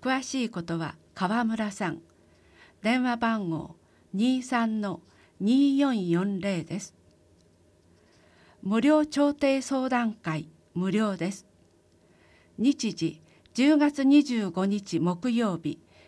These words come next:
午前十時から午後三時。場所、室蘭市市民会館。相談内容、交通事故、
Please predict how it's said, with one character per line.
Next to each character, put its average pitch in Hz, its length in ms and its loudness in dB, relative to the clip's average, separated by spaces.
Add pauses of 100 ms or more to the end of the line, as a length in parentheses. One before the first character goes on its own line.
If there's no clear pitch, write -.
(160)
午 294 140 2
前 247 300 4
十 262 280 0
時 226 160 -6
か 185 160 -6
ら 160 180 -4 (120)
午 254 160 0
後 190 140 -2
三 175 340 -2
時。 - 200 -10 (760)
場 190 140 -2
所、 226 300 -4 (380)
室 277 280 4
蘭 240 260 2
市 170 320 -4
市 - 220 -2
民 254 260 2
会 226 280 -4
館。 127 300 -8 (800)
相 302 300 4
談 285 300 4
内 233 280 0
容、 - 280 -6 (760)
交 294 260 4
通 277 340 -2
事 233 140 -8
故、 156 280 -8